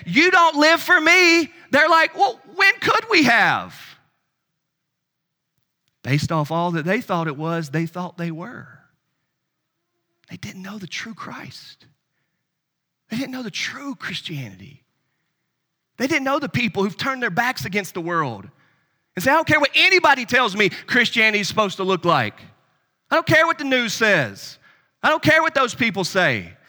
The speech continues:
I follow Christ. Here's what he says. And so here's how we live. Here's what we do."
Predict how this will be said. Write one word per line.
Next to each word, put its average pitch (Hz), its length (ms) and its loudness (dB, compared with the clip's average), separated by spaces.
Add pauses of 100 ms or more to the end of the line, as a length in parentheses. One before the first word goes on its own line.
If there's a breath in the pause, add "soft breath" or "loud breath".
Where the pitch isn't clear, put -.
(180 loud breath)
I 240 140 4
follow 262 520 2
Christ. - 840 0 (380)
Here's 277 260 2
what 262 140 0
he 226 60 -4
says. 139 680 -4 (500)
And 127 80 -16
so 143 140 -8
here's 160 240 -2
how 135 100 -8
we 127 120 -6
live. 90 420 -10 (640)
Here's 156 260 -4
what 135 140 -10
we 117 100 -8
do." 87 220 -14